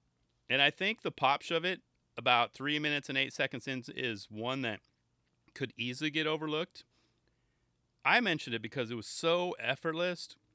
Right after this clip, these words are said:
and he, effortless, and he just, like, floated down. It was a twer-, twelve stair.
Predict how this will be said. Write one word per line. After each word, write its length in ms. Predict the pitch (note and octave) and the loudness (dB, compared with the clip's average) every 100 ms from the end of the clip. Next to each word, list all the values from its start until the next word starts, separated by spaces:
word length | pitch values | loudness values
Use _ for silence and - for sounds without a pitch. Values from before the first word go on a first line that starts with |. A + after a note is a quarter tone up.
| _ | _
and 120 | A#2 | -8
he, 100 | C#3 - | -6 -2
effortless, 680 | C3+ D#3 D3+ - C3 D#3+ - | -2 0 -4 -2 -2 -2 -6
and 100 | B2+ | -6
he 100 | C3 | -6
just, 220 | C#3 C3 - | -6 -10 -12
like, 220 | - B2 - | -4 -4 -4
floated 760 | - - C3 C#3+ E3 D#3 A2+ | -16 -20 -8 -2 0 0 -2
down. 400 | G#2+ G2+ F#2+ F2 - _ _ _ _ - | -2 -8 -8 -14 -20 _ _ _ _ -8
It 40 | |
was 120 | C3 | -6
a 60 | C3 | -6
twer-, 400 | - C#3+ C#3+ D3 - | -8 -4 -2 -4 -4
twelve 240 | E3 E3+ | -4 -2
stair. 320 | - F#3 G#3 | -2 -4 -4